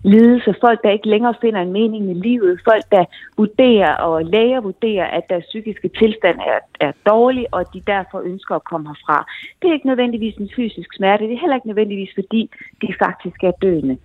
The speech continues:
Men deres liv ser de ikke længere som enten værdigt eller, eller, øh, som værd at leve. De kan få aktiv dødshjælp. Og det er et, et kæmpe stort problem, for der hører simpelthen, og det ved jeg godt, det er for det moderne menneske,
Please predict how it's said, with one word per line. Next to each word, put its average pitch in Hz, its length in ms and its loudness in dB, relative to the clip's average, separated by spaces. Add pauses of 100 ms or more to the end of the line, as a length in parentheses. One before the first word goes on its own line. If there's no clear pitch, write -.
(280)
Men 226 260 2 (340)
deres 208 260 2
liv 220 180 -6 (160)
ser 202 140 0
de 185 100 -4
ikke 190 140 -2
længere 196 340 0
som 151 280 -8
enten 156 260 -4
værdigt 208 420 2
eller, 165 300 2 (160)
eller, 156 380 -2
øh, 123 240 -8 (220)
som 151 160 -10
værd 156 180 4
at 135 60 -2
leve. 135 240 0 (340)
De 254 100 2
kan 214 140 0
få - 60 -4
aktiv - 380 -6
dødshjælp. - 480 -12 (280)
Og 208 100 2 (120)
det 277 220 4
er 202 220 2
et, 185 140 -4 (120)
et 196 220 -6
kæmpe 233 200 -2
stort 226 180 -6
problem, 202 360 -2
for 208 80 -6
der 208 160 -2 (240)
hører 277 280 2
simpelthen, 247 480 0
og 196 80 -8
det 233 120 2
ved 269 60 4
jeg 240 100 2
godt, 220 200 0
det 226 60 0
er 220 80 -6
for 220 80 -6
det 190 160 0
moderne 196 480 0
menneske, 226 420 -8